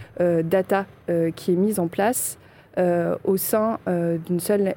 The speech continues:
et même plateforme. Euh, je pense que c'est là le, le point, euh, important à prendre en considération, euh, dans la mesure où, au-delà d'inventaires, euh, accessibles en programmatique, on a parlé de D O H, d'audio, euh,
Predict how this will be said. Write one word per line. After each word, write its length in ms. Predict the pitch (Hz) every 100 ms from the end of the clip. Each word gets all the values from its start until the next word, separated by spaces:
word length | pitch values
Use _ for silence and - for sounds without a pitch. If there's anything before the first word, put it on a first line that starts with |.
| -
et 80 | 175
même 240 | 180 185
plateforme. 680 | - 180 - 185 226 220 175 - - - -
Euh, 220 | 175 170 175
je 120 | -
pense 300 | 185 208 -
que 300 | - 190 180
c'est 200 | - -
là 200 | 185 190
le, 600 | 196 180 170 165 170 170
le 180 | - 185
point, 420 | 180 - 208 202 208 -
euh, 380 | 185 175 175 180
important 540 | - 190 196 - 214 208 -
à 100 | 175
prendre 220 | - 202
en 80 | 185
considération, 800 | 180 180 - 185 170 - 226 247 - - - - -
euh, 200 | 180 175
dans 180 | 170 196
la 80 | 196
mesure 460 | 202 196 214 190 -
où, 280 | 220 220 -
au-delà 560 | 196 190 202 226 226 226
d'inventaires, 880 | 196 175 185 190 - 202 202 175 165 -
euh, 360 | 175 170 170 175 - - - -
accessibles 800 | 202 - 240 - 262 226 175 160 - -
en 100 | 185
programmatique, 760 | 196 196 196 185 180 - 247 202
on 100 | 180
a 80 |
parlé 320 | 170 160 180 175
de 160 | 165
D 160 | 165 175
O 140 | 170
H, 260 | 175 170 -
d'audio, 540 | 180 170 175 180 180
euh, 120 | 180